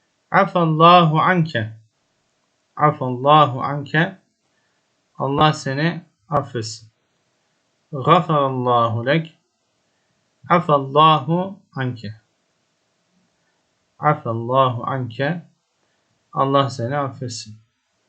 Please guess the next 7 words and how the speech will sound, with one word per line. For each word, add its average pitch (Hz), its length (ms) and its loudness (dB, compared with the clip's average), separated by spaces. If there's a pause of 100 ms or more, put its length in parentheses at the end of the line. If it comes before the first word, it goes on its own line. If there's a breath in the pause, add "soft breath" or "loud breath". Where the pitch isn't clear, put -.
(3000)
El 165 280 2
fi'lül 175 500 2
mudare. 160 720 4 (1120)
Muzari 151 540 4
fiil. 143 320 -8 (1200)
Muzari 170 600 4
fiil 185 360 0